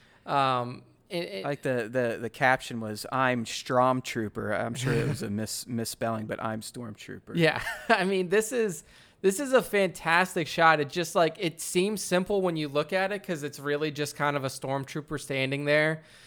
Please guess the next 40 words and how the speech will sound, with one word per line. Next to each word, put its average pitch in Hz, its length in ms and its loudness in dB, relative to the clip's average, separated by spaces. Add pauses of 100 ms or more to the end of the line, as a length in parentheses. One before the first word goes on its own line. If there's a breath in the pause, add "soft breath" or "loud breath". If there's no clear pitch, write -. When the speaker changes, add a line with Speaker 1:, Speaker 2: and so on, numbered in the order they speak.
(280 loud breath)
Speaker 1:
But 185 200 4
the, 156 160 0 (100)
the 156 200 -2
effects, 190 760 -2 (400 soft breath)
the 151 160 0
weathering, 185 840 2
the 147 100 0
practical 180 720 0
and 165 260 2
the 165 60 0
digital 160 460 0
effects 151 340 0
done 151 260 2
here 175 420 0 (300 soft breath)
by 151 140 6
D 143 200 -2
C 165 180 0
R 156 120 8
Production 151 720 0 (320 soft breath)
really 175 480 6
just 135 280 -2 (160)
make 151 380 2
this 156 160 2
shot 143 400 4
pop. 151 400 4 (120)
And, 160 340 -4
and 156 180 -2
Speaker 2:
Oh, 185 40 6
yeah. 147 160 4
Speaker 1:
what 175 160 2
I 175 80 6
really 170 320 0
Speaker 2:
It's 156 60 -2
Speaker 1:
like 160 80 4
Speaker 2:
an 170 40 6
eye 160 120 10
Speaker 1:
about 143 100 4
it, 135 40 4
Speaker 2:
catcher. 131 220 4 (160)
Speaker 1:
too, 127 100 -8